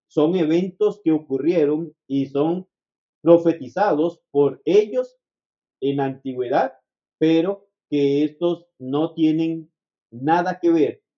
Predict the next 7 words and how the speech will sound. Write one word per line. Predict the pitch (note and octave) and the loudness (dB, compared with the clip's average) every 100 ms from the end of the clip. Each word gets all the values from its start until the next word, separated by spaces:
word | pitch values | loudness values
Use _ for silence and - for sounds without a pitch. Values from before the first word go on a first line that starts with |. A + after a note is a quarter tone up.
| - | -4
con | C#3 C#3 | 0 0
una | D3+ E3+ D#3 | 2 0 -2
revelación | C#3+ D3 C#3+ C3 A#2+ F3 F#3 | 0 2 4 2 -2 -2 0
o | D3 | 0
una | C#3+ D#3+ | -2 -2
profecía | - C#3+ C#3 D3 E3 E3+ _ _ _ _ | -4 -6 -2 0 0 -2 _ _ _ _
futurista | F#3 G3 G3+ D#3 A3 - - F#3+ G3 | 2 2 6 4 4 -4 -2 -4 -4